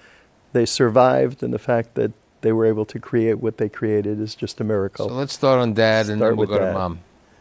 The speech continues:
Speaker 1: So Dad grew up in a family in Warsaw, Poland. He had five siblings,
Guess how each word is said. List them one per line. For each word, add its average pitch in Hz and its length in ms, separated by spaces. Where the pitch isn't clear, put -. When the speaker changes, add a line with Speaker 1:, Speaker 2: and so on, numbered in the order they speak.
Speaker 1:
So - 180
Dad 127 320
grew 135 260
up 113 280
in 117 220
a 107 260
family 123 840
in 110 200
Warsaw, 123 400
Poland. 113 580
He 117 80
had 107 140
five 117 260
siblings, 131 800